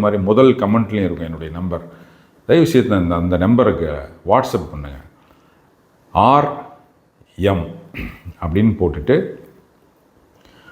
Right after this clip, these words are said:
உங்களுடைய பேர், உங்களுடைய ஊர், அதை மட்டும் போட்டு டைப் பண்ணி எனக்கு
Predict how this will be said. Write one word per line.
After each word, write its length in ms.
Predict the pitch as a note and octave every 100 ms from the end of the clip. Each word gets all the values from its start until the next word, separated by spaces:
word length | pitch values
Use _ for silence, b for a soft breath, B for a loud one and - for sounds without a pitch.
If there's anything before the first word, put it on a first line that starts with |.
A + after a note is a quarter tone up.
| b A2+
உங்களுடைய 300 | B2 A2 F#2+ -
பேர், 240 | C#3 D3 E3
உங்களுடைய 280 | A#2+ F#2+ F2+ E2+ G2+
ஊர், 140 | F2+ - -
அதை 120 | F#2+ G2
மட்டும் 260 | A2 D3 A2+
போட்டு 180 | G#2 G#2 G2
டைப் 200 | G2 -
பண்ணி 160 | F2+ A#2+
எனக்கு 160 | G2